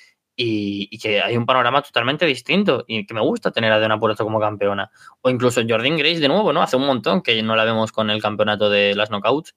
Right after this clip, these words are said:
Es verdad que tuvo el Digital Media, pero ni punto de comparación. Pero,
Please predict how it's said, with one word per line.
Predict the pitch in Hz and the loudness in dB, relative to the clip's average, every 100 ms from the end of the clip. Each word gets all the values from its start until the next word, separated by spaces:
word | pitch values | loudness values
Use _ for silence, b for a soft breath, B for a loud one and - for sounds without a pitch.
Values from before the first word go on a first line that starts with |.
| _ | _
Es | |
verdad | 123 117 | -2 0
que | 117 | 0
tuvo | 117 | 0
el | 117 | 0
Digital | 113 110 113 | 0 0 0
Media, | 135 127 | 2 0
pero | 104 104 101 _ _ | 0 -2 -4 _ _
ni | - | -8
punto | 98 107 104 | -6 -2 -2
de | |
comparación. | 107 107 107 104 110 139 b b b b b _ _ | 0 2 2 0 -6 -10 b b b b b _ _
Pero, | 117 107 - | -2 -2 -4